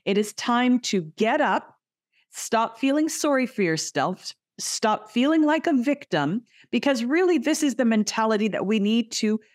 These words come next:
become resilient from, is the victim mentality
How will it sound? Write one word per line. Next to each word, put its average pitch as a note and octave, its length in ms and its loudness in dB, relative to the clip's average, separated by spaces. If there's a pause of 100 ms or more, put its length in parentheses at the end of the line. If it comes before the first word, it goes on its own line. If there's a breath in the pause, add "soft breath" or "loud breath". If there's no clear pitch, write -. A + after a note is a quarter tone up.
become G3+ 420 -2
resilient F#3+ 680 0
from, - 540 -4 (460 soft breath)
is G3 240 0
the G3 120 0
victim D4 600 0
mentality G#3 920 0